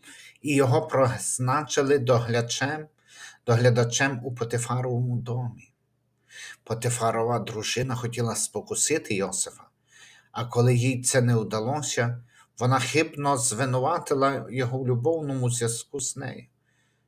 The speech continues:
Йосифа запроторили до в'язниці. У чому цьому не було нічого доброго.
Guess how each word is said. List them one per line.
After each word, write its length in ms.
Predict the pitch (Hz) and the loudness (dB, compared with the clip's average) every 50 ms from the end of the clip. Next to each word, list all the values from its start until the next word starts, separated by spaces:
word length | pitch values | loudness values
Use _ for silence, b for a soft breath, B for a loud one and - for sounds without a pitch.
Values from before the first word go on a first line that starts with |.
| _ _ | _ _
Йосифа 800 | - 101 107 131 120 123 - - 127 - - 131 135 127 - - - - | -10 -2 0 0 0 2 2 0 0 0 0 -2 -2 -2 -4 -10 -18 -14
запроторили 960 | - - - 110 110 110 - 110 104 - - 101 107 104 113 113 104 104 110 | -10 -8 -4 -4 -4 -4 -4 -8 -6 -4 -2 -2 -2 0 0 -2 0 -2 -2
до 160 | 95 95 110 101 | -2 0 -2 0
в'язниці. 720 | 98 104 - - - 107 104 101 95 - - - - _ _ B B B B B B B B B B | 0 -2 -2 -2 -4 -4 -6 -6 -6 -8 -10 -12 -12 _ _ B B B B B B B B B B
У 80 | 123 | -4
чому 280 | 120 - 143 123 127 123 | -2 0 2 2 2 2
цьому 300 | 120 - 123 113 117 120 | 0 0 0 2 2 2
не 140 | 120 117 113 | 2 2 0
було 260 | 104 120 117 120 120 | 0 0 2 2 2
нічого 420 | 117 113 107 - - 107 101 101 | 2 0 -2 -6 -8 -8 -8 -10
доброго. 560 | 104 - 123 131 131 127 120 - - - - | -8 -6 -6 -6 -6 -8 -10 -12 -14 -16 -16